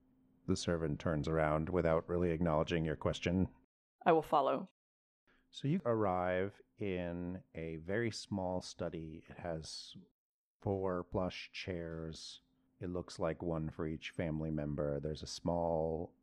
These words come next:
Speaker 1: shelf of books. There's a fireplace that is lit.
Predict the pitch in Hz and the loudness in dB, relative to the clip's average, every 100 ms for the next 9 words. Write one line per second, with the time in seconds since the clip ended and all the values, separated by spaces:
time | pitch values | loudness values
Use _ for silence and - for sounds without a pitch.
0 | _ - 101 80 85 78 80 78 - - | _ -4 -4 -2 -4 -2 -2 -2 -6 -6
1 | 90 80 - 78 76 - 85 76 - 87 | -4 -4 -2 -2 -2 -2 -4 -4 -4 -6
2 | 82 73 - - - 85 80 - | -4 -6 -10 -10 -8 -4 -4 -6